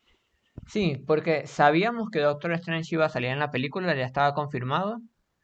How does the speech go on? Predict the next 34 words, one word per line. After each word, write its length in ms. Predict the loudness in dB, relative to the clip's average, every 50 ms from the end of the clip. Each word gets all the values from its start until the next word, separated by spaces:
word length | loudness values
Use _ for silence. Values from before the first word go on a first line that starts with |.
| _ _ _ _ -4
Yo 160 | -2 -2 0
pensé 300 | 0 0 -2 0 0 0
que 120 | 0 2 2
iba 100 | 4 4
a 40 |
ser 200 | 4 2 0 0
simplemente, 580 | 0 0 0 0 2 2 2 2 2 2 2 2
bueno, 340 | 2 2 2 2 0 0 2 2
al, 280 | 2 2 2 0 -4
como 200 | -6 -4 -2 -2
al 120 | -2 -2 -2
principio 600 | -4 -4 -4 0 4 4 4 6 6 4 4 4
o 80 | 4
alguna 280 | 2 2 0 -2 -4 -4
escena 280 | -4 -4 -4 -4 -2 0
corta, 400 | 2 0 2 2 0 -2 0 0
pero 220 | 2 2 2 2 2
por 100 | 0 0
lo 120 | 0 0
que 80 | -2 -2
vimos 240 | -4 -2 -2 -2 -2
en 60 | -2
el 160 | -2 -4 -4 0
tráiler 440 | 2 4 4 4 2 0 -4 -2 -2
parece 320 | -2 -2 -2 -2 -4 -2
que 100 | -2 -2
tiene 240 | -2 -2 -2 -4 -4
un 140 | -6 -4 -2
poco 260 | -2 -2 -2 -2 -4
más 220 | -4 -4 -4 -4
de 120 | -4 -4 -2
protagonismo 680 | -2 0 4 4 4 4 4 0 0 -2 0 0 0
del 100 | 0 0
esperado. 580 | -2 -4 -2 2 6 8 8 8 8 6 2